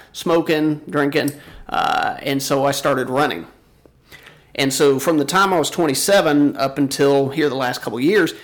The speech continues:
that was really my only constant physical exercise. Love to run. Love running. Uh, got to the point where I did multiple half marathons, and I was able to, I was able actually to get one full marathon done.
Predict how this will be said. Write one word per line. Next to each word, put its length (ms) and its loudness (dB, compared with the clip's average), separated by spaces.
that 280 2
was 180 2
really 680 2
my 160 -2
only 240 -2
constant 840 -6
physical 320 -4
exercise. 520 -6
Love 380 2
to 100 -6
run. 280 -6
Love 560 4
running. 380 -6
Uh, 420 -4
got 280 -2
to 60 -12
the 60 -10
point 340 -2
where 360 0
I 60 -6
did 500 0
multiple 680 2
half 300 2
marathons, 880 -2
and 120 -2
I 40 -2
was 120 0
able 260 2
to, 300 -2
I 100 -2
was 140 -4
able 400 -2
actually 380 -2
to 180 -4
get 440 -2
one 300 0
full 340 2
marathon 540 -4
done. 320 -10